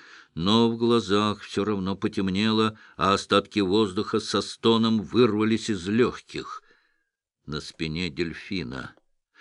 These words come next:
в каменном кругу высохшего фонтана, там, где только что сидела изящная девушка в белом платье, расплющилось искрящееся тело огромного чёрного нетопыря,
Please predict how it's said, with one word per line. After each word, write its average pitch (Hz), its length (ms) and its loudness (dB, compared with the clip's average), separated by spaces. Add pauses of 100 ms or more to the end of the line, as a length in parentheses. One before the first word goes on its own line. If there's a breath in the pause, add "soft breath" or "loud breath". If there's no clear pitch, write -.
(140 loud breath)
в - 160 -12
каменном 85 600 -2
кругу 87 520 -4
высохшего 87 680 -6
фонтана, 87 680 -4
там, 98 320 -2
где 92 180 -4
только 95 340 -4
что 92 180 -4
сидела 98 500 -2
изящная 95 580 -4
девушка 95 480 -4
в 80 120 -6
белом 98 360 -4
платье, 117 520 -4 (280 loud breath)
расплющилось 120 1400 0
искрящееся 117 1080 -6
тело 101 480 0 (300 loud breath)
огромного 95 840 -2
чёрного 87 640 -6
нетопыря, 85 1040 -6